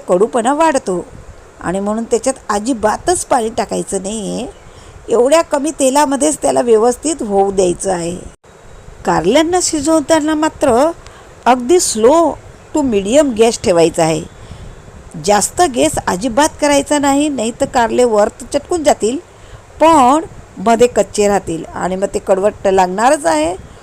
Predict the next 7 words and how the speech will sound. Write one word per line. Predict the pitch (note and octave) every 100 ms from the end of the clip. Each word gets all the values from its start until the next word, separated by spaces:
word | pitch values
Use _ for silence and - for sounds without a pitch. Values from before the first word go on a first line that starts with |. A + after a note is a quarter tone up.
| - -
म्हणून | C4+ F4 C#4+ D#4+ - - - -
slow | - D#4 F4+ F4 -
to | D#4 D#4+
medium | C#4+ G#3 G#3+ D4 C#4+ G#3
गॅसवर | A3 G#3+ - C4
त्याला | C#4 A#3+ B3+
व्यवस्थित | A3+ G#3 C4+ - C4+ D#4+